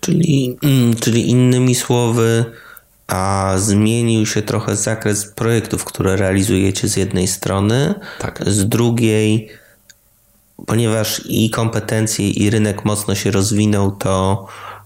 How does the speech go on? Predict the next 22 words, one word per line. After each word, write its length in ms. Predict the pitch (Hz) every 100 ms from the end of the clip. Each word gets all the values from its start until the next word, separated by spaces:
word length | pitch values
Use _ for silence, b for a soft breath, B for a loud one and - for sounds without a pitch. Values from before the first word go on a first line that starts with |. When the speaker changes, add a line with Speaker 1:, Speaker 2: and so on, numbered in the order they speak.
| - -
Speaker 1:
a, 680 | 90 95 95 95 95 92 95 B B
jesteście 420 | 101 - 107 -
w 60 | 104
stanie 300 | - 107 104
wykonać 420 | 101 98 101 101
więcej 340 | 107 101 101 95
rzeczy 560 | 98 98 - 98 92 98 -
lepiej 360 | 101 101 101 95
niż 580 | 98 98 92 - - - - - -
kiedyś. 600 | - 92 110 185 - - - - -
No, 60 | 107
Speaker 2:
Mhm. 180 | -
Speaker 1:
bardziej 280 | - 175 170
wydajnie, 760 | 139 117 113 107 107 107 104 107 B B
są 120 | -
Speaker 2:
Tak. 60 |
Speaker 1:
lepsze 280 | 110 107 -
narzędzia, 520 | 98 98 107 104 101
pewne 220 | 101 101 110
Speaker 2:
Tak. 80 | 104
Speaker 1:
rzeczy 180 | 104
można, 460 | 110 107 110 101 104